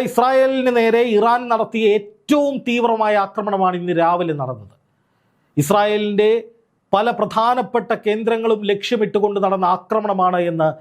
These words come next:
ഇറാൻ സ്ഥിരീകരിച്ചിട്ടുണ്ട്. ഇറാൻ ലക്ഷ്യമിട്ടത് ഈ പറയുന്ന സോർക്കോ ആശുപ-, സൊറോക്കോ ആശുപത്രിയുടെ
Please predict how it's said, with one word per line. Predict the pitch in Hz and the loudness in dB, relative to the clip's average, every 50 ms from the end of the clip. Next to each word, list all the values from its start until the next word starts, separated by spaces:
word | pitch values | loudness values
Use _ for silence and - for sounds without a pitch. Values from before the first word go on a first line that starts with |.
| - _ _ _ - 156 | -12 _ _ _ 0 2
ഇറാൻ | 170 180 196 190 180 175 175 - - | 2 4 2 2 0 -4 -8 -16 -6
സ്ഥിരീകരിച്ചിട്ടുണ്ട്. | - - 185 180 190 185 170 175 156 147 - 139 135 - 107 95 - - _ _ _ _ _ _ _ _ - 147 | -2 0 0 0 2 2 0 0 0 -2 -6 -10 -12 -12 -14 -16 -18 -20 _ _ _ _ _ _ _ _ 0 2
ഇറാൻ | 175 190 208 202 190 190 | 2 2 2 0 0 -2
ലക്ഷ്യമിട്ടത് | 185 190 - - 247 220 214 202 202 240 233 214 196 208 202 - - _ _ _ _ _ - | -2 -2 -2 0 0 2 2 2 2 2 2 2 2 0 0 -4 -10 _ _ _ _ _ 0
ഈ | 180 226 226 - | 0 0 0 2
പറയുന്ന | 226 214 220 214 214 214 220 214 - - | 0 0 2 2 0 0 -2 -4 -2 0
സോർക്കോ | 202 202 202 196 - 233 233 226 208 | 0 0 0 0 0 0 2 2 2
ആശുപ-, | 202 202 - 220 196 202 202 - | 0 -2 -2 -4 -4 -4 -2 -2
സൊറോക്കോ | 190 190 220 220 - 233 226 220 208 | 0 0 0 0 0 0 0 0 0
ആശുപത്രിയുടെ | 214 - 220 196 202 202 208 202 202 220 | -2 -4 -4 -6 -2 0 0 0 0 0